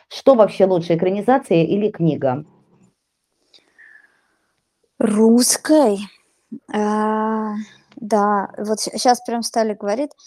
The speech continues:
Speaker 2: мне ужасно стыдно, у меня вылетело. А, Акунин, Борис Акунин.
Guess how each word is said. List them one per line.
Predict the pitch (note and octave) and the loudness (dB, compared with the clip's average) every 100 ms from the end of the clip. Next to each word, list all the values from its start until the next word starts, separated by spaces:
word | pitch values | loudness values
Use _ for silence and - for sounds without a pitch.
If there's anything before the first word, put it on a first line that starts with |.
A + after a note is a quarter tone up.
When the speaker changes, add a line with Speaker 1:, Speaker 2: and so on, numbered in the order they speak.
| _ - | _ -10
Speaker 2:
мне | G#3 | -6
ужасно | G#3 G#3 - | -4 -4 -6
стыдно, | G#3 - B3 A#3 | -10 -6 -4 -4
у | G3+ | -4
меня | G3 F#3+ | -6 -6
вылетело. | G3 G#3+ G#3 - G#3 - | -4 -4 -6 -6 -6 2
А, | G#3+ | 2
Акунин, | F#3+ - E4 A3 F3+ | 2 4 4 4 0
Борис | G#3+ A3 A3+ | 0 0 0
Акунин. | B3 - D4 G#3+ F3 | -4 0 0 0 -4